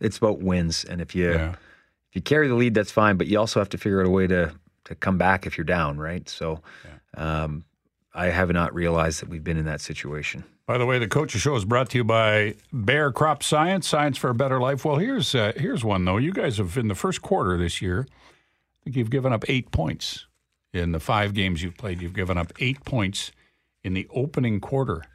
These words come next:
Speaker 1: Well, that would probably be a big reason why we've been leading games.
Speaker 2: Yeah, but that's a
Speaker 1: Mm.
Speaker 2: great way to start, isn't it? You know, so you're not chasing the game.
Speaker 1: Yep. They,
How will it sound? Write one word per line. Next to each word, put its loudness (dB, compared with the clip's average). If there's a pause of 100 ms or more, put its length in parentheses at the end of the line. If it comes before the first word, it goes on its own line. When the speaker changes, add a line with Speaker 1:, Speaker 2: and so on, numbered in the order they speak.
(320)
Speaker 1:
Well, 2
that 4
would -6
probably 4
be 4
a 2
big 2
reason 4
why 4
we've 4
been 4
leading 2
games. 0 (280)
Speaker 2:
Yeah, 0
but -4
that's -2
a -4
Speaker 1:
Mm. -2
Speaker 2:
great 0
way 0
to 0
start, 0
isn't 0
it? -6 (400)
You -2
know, 0
so -4
you're 0
not 0
chasing -2
the -4
game. -12 (300)
Speaker 1:
Yep. 0
They, 4